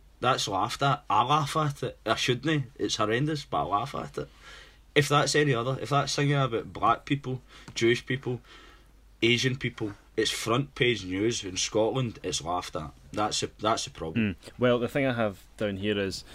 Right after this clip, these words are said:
Speaker 2: well, I've noted down the next question that I'm gonna ask you guys is, how do we eradicate it? And I've got, from me personally, first of all, from everyone, whataboutery needs to end, because there is no point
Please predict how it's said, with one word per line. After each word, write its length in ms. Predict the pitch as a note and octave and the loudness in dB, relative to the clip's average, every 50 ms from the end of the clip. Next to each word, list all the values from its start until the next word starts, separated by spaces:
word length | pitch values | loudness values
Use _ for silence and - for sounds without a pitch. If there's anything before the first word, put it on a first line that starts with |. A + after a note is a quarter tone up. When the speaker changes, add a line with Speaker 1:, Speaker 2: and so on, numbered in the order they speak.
| - - - - - - - - - - - | -18 -18 -18 -18 -18 -20 -20 -20 -20 -10 -4
Speaker 2:
well, 200 | - G2+ F#2 F#2 C2 | 0 0 2 2 0
I've 140 | E2+ F2+ G2 | -2 -4 -2
noted 300 | G2 G#2+ A2 G2+ G#2+ F2+ | 0 0 0 0 0 0
down 340 | G#2+ G2 F#2+ F#2 F2+ - - - - - | 0 -2 -2 -2 -6 -10 -12 -16 -12 -8
the 100 | G2+ G2 | -6 -4
next 280 | F#2+ G2 F#2 - - - | -2 -2 -2 -4 -6 -2
question 320 | - G#2 G2 F#2+ - - G#2+ | -2 0 0 -2 -4 -6 -6
that 60 | D#2 D#2+ | -6 -6
I'm 60 | F#2+ | -6
gonna 120 | F2+ F#2 F#2 | -4 -4 -4
ask 160 | F#2 F2 - | -4 -6 -6
you 60 | F#2+ F#2+ | -6 -4
guys 220 | G2 F#2+ F#2+ F2+ | -2 -2 -2 -4
is, 80 | F#2+ - | -6 -8
how 240 | - - - G#2+ G#2+ | -8 -4 0 0 0
do 140 | G2+ F#2+ G2+ | 0 0 0
we 100 | F#2+ G2 | 0 0
eradicate 640 | F#2 F2 F2 F2+ G2 F2+ A2 G#2 - G#2 G2 - - - | 0 0 0 -2 -2 -2 -4 -6 -4 -4 -6 -6 -8 -14
it? 80 | - - - - - - | -14 -16 -20 -20 -12 -6
And 480 | - G2+ G2 F#2+ F#2 F#2 F#2 F#2 F2 - - | -2 0 0 0 0 0 -2 -4 -6 -8 -6
I've 280 | - G#2 G2 F#2+ F#2 - | -2 0 0 0 -2 0
got, 300 | - A2+ G#2+ G#2 - - - B1+ A#1 - | 0 2 4 4 2 0 -4 -18 -20 -20
from 360 | - - - G2+ F#2+ F#2 F2+ | -12 -6 -4 -4 -2 -2 -2
me 140 | F#2+ G2 F#2+ | -2 -2 -4
personally, 680 | - - G2 G2 G2 - - - F#2 F2+ F2 F2 E2+ - - - | -4 -2 0 0 0 -2 -4 -4 -4 -6 -6 -6 -8 -12 -18 -8
first 320 | - - A2 G2+ - - - | -2 0 0 0 -2 -4 -6
of 120 | - E2+ | -4 -4
all, 220 | F#2 F2 F2+ F#2 - - - - - - - - | -2 -4 -4 -4 -8 -14 -20 -20 -20 -20 -20 -20
from 300 | - - - G2+ F2+ F2+ - - | -14 -8 -4 -4 -4 -4 -2 -4
everyone, 460 | G2+ G2+ G#2+ G2 F2+ F2+ F#2 F#2 F2 - - - | -2 0 0 0 0 0 -2 -4 -6 -10 -8 -4
whataboutery 720 | - G#2+ G2 - - G2 E2+ F2+ F#2+ G2 - - G2 F#2+ F#2 | -2 -2 -2 -2 -4 -6 -4 -4 -6 -6 -6 -6 -6 -4 -4
needs 220 | F#2 F#2 F2 - | -6 -6 -8 -8
to 160 | - - - | -10 -10 -10
end, 320 | - F2+ F2+ F2 E2 E2 - - - - - - - - | -10 -8 -8 -10 -10 -12 -16 -20 -20 -20 -20 -18 -10 -8
because 540 | G2+ F#2 - - G2 F#2 F2+ E2+ - - - - - - - - - - - - - - | -8 -6 -2 0 0 0 -2 -4 -6 -12 -14 -16 -20 -20 -20 -20 -20 -20 -20 -12 -6 -2
there 120 | G#2+ G2 | 0 0
is 160 | G2 F#2+ - A2+ | 0 0 0 0
no 140 | A2+ A2+ | 0 0
point 440 | G#2 - - G#2+ G2+ G2 G2 F#2+ - | 0 -2 -2 -2 0 0 0 -2 -6